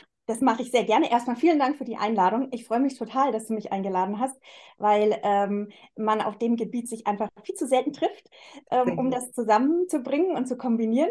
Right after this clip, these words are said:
Speaker 1: Ich finde das ganz großartig. Ich bin Franka Elsbeth Klumpers.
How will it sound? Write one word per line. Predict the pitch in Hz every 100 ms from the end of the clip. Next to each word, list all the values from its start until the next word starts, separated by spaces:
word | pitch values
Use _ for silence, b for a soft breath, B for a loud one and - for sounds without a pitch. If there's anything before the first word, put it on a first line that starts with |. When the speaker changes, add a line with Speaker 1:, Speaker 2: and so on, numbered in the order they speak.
| 480 233
Speaker 1:
Ich | -
finde | 240 226
das | 220
ganz | 220 -
großartig. | 214 302 302 339 330 330
Ich | -
bin | 359
Franka | 359 262 269
Elsbeth | - 226 - 226
Klumpers. | 233 214 339 494